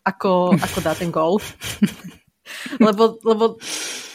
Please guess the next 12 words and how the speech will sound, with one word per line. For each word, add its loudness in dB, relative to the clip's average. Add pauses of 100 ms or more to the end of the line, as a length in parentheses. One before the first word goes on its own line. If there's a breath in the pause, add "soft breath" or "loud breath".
naozaj, 4
že 0
keď -4
sa 0
na 2
to -2
pozrieš 0
technicky, -2
z -10
technického 0
hľadiska, 2
tak -4